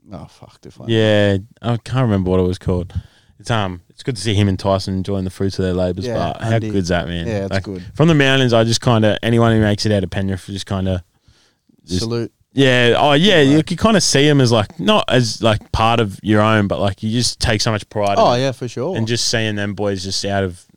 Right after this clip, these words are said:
Speaker 2: like, twenty-seven postcodes, just
Speaker 1: Yeah.
Speaker 2: best thing in the world. 'Cause all we've
Speaker 1: Back
Speaker 2: got
Speaker 1: right.
Speaker 2: is the fundamentals and Tom Eisenhuth. Shout out
Speaker 1: Yeah.
Speaker 2: them, but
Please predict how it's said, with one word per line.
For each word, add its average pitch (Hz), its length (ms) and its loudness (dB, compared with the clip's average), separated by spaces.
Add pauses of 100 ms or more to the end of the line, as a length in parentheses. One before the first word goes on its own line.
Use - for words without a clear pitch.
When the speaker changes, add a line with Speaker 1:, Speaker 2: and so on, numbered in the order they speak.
(360)
Speaker 2:
like, 98 200 -6 (360)
twenty-seven 92 560 -2
postcodes, 90 640 -4
just 123 160 -10 (100)
Speaker 1:
Yeah. 62 60 -12 (480)
Speaker 2:
best 98 220 -6
thing 101 100 -8
in 95 60 -8
the 92 60 -8
world. 87 160 -6
'Cause - 120 -4
all 110 140 2
we've 104 100 2
Speaker 1:
Back 101 80 -10
Speaker 2:
got 101 80 0
Speaker 1:
right. 98 60 0
Speaker 2:
is 87 100 -4
the 87 60 -6
fundamentals 87 640 -4
and 85 100 -6
Tom 92 180 -4
Eisenhuth. 87 520 -2
Shout 92 240 0
out 90 120 0
Speaker 1:
Yeah. 92 60 -2
Speaker 2:
them, 92 140 2
but 90 280 0